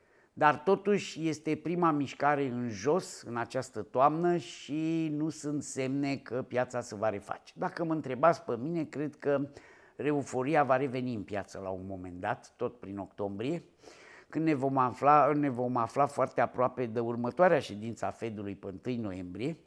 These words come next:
Apropo, pe întâi noiembrie, să știți că voi organiza din nou, cu anunț din timp, un Zoom cu mii de persoane care doresc să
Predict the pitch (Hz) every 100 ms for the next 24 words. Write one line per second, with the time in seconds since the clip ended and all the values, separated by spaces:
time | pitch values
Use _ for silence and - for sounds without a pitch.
0 | - 143 135 123 - 202 214 131 117 143
1 | 131 120 123 131 123 113 110 - 156 160
2 | 127 123 117 113 117 113 131 131 117 104
3 | 104 123 160 - - - - - _ -
4 | 127 120 139 151 123 - 110 101 101 139
5 | 165 170 139 135 143 131 98 101 160 180
6 | 175 - - 165 170 160 147 151 143 127
7 | 123 110 - 113 131 143 123 127 127 113
8 | 113 127 131 - - 135